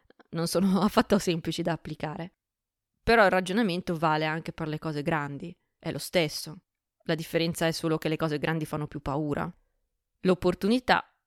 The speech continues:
si nasconde dove hai abdicato alla responsabilità.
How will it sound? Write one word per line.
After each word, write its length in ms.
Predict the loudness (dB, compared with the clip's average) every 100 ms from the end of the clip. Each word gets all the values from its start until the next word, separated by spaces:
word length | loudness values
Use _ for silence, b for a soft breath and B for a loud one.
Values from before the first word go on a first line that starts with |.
| _
si 200 | -10 -2
nasconde 760 | 2 2 4 4 4 2 -2 -4
dove 360 | -4 0 2 4
hai 180 | 2 0
abdicato 840 | -4 -8 -6 -4 -6 -6 -4 -4 -6
alla 240 | -6 -6
responsabilità. 800 | -6 -8 -10 -8 -8 -8 -10